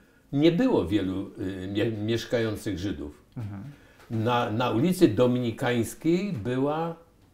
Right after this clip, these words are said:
Speaker 1: na to mówiliśmy Buźnica, a tam, nie wiem, nie synagoga,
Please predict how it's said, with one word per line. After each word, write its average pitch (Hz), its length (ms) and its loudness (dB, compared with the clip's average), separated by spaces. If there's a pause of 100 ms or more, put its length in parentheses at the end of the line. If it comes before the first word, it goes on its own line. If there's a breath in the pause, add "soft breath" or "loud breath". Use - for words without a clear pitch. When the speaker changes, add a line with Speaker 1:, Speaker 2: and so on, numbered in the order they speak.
(2250 soft breath)
Speaker 1:
na 113 200 2
to 147 140 4
mówiliśmy 127 580 2
Buźnica, 110 840 0 (440 soft breath)
a 107 120 -2
tam, 143 480 -4 (1700)
nie 101 160 -4
wiem, 85 320 -10
nie 95 120 -6
synagoga, 117 840 -6